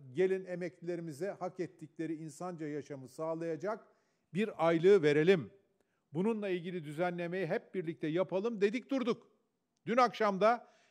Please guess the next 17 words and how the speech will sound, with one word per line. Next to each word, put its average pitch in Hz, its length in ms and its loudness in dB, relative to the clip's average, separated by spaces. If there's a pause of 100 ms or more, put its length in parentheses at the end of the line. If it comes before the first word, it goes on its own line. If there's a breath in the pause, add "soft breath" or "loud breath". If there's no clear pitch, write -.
(120)
emeklileri 202 580 2
enflasyona 202 600 -2
ezdirmemek 180 680 0
için 226 460 0 (800)
ve 170 100 2
bir 180 120 0
iyileştirme 135 760 -6
olması 151 480 -2
için 220 420 -4 (380 soft breath)
önergemizi 160 640 0
de 202 120 0
verdik. 160 340 4 (1500)
Ama 156 180 -8
hükümetin 185 520 -6
büyük 196 200 -6
ortağı 190 360 0
reddetti. 180 500 0